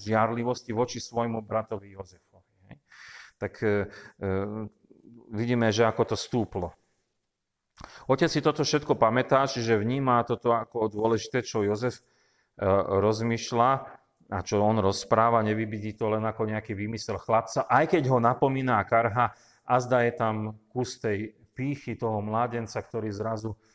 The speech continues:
vie alebo nevie uniesť to, že ja som tu teraz šéf.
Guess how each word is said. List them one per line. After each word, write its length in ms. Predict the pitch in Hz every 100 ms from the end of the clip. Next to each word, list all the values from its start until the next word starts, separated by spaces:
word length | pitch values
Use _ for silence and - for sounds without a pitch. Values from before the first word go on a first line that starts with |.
| _ _
vie 320 | 104 95 123
alebo 400 | 156 139 127 120
nevie 240 | 120 117 110
uniesť 400 | 120 110 98 -
to, 120 | 117
že 120 | 95 101
ja 80 | 104
som 240 | - 110
tu 160 | - 107
teraz 320 | 113 101 95
šéf. 480 | - 85 - -